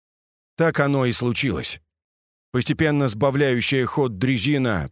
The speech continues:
преследуемая горящим транспортом, на большой скорости налетела на огромную кучу слежавшегося от времени песка — неизвестно откуда взявшуюся прямо на железнодорожном пути.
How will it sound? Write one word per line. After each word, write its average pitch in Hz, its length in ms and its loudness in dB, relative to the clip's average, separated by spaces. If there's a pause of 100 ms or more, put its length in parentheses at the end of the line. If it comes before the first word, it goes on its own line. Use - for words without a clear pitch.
преследуемая 92 800 0
горящим 98 600 0
транспортом, 110 800 -2 (420)
на 156 160 0
большой 170 400 2
скорости 165 600 0
налетела 143 500 0
на 139 200 0
огромную 139 600 2
кучу 143 420 -2
слежавшегося 127 840 0
от 117 140 -2
времени 120 400 0
песка — 127 600 0 (360)
неизвестно 147 640 2
откуда 127 360 0
взявшуюся 113 760 0
прямо 131 500 0
на 113 160 0
железнодорожном 98 960 0
пути. 85 400 -4